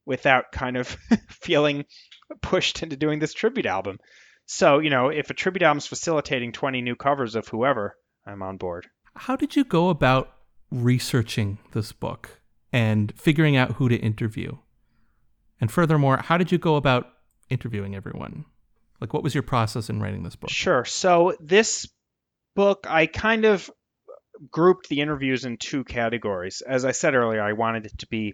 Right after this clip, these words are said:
Speaker 1: partly about this tribute album and partly about tribute albums generally. So the easier group to make was this tribute album, who was behind it and who was on it. And then I just went out to as many of those people as I could. And I don't know, I got twenty maybe.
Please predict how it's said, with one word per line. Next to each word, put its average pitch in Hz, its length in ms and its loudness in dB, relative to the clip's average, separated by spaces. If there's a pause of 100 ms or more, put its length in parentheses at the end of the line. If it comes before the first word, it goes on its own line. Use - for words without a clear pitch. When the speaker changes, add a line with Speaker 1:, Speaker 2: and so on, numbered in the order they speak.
Speaker 1:
partly 123 440 0
about 110 360 0
this 180 200 -2
tribute 143 340 -6
album 120 320 -2
and 104 100 -14
partly 107 380 -8
about 101 400 -6 (840)
tribute 123 240 -6
albums 110 240 -2
generally. 95 440 -10
So - 180 -4
the 175 160 -2
easier 240 300 2
group 143 300 -4
to 143 100 -12
make 110 260 -4
was 107 340 -6
this 147 240 -4
tribute 98 340 -6
album, 95 380 -8 (200)
who 117 440 -6 (380)
was 90 220 -12
behind 233 420 0
it 254 140 2
and 143 120 -4
who 170 160 2
was 151 200 0
on 101 240 -4
it. - 160 -20
And 107 120 -16
then 101 120 -10
I 98 100 -8
just 95 240 -12 (480)
went 101 200 -8
out 95 200 -6
to 110 80 -10
as 98 100 -8
many 110 220 -4
of 98 80 -10
those 101 160 -4
people 107 340 -6
as 104 100 -6
I 120 100 0
could. 151 320 2
And 107 100 -10
I 95 80 -6
don't 98 120 -8
know, 90 100 -10
I 90 40 -12
got 90 180 -12
twenty 92 300 -12
maybe. 90 280 -10